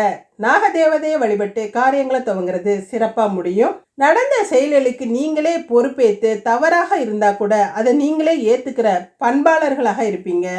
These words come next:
இன்னைக்கு கல்வி சம்பந்தப்பட்ட முடிவுகள் எடுக்கிறதுக்கெல்லாம் ரொம்ப நல்ல நாளா இருக்குதுங்க. இன்னைக்கு ஊதா நிற ஆடைகள் உங்களுக்கு சிறப்பை கொடுக்கும். பூராட நட்சத்திரக்காரங்க துர்க்கையம்மனை வழிபட்டு காரியங்களை துவங்கினா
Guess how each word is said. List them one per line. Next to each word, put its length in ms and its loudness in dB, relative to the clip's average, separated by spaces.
இன்னைக்கு 300 -2
கல்வி 300 4
சம்பந்தப்பட்ட 600 0
முடிவுகள் 460 -2
எடுக்கிறதுக்கெல்லாம் 760 -2
ரொம்ப 240 -2
நல்ல 300 2
நாளா 260 0
இருக்குதுங்க. 520 -6
இன்னைக்கு 260 0
ஊதா 360 2
நிற 200 2
ஆடைகள் 340 0
உங்களுக்கு 460 -4
சிறப்பை 400 -4
கொடுக்கும். 440 -10
பூராட 400 2
நட்சத்திரக்காரங்க 1000 -2
துர்க்கையம்மனை 560 0
வழிபட்டு 460 -4
காரியங்களை 460 -2
துவங்கினா 400 -4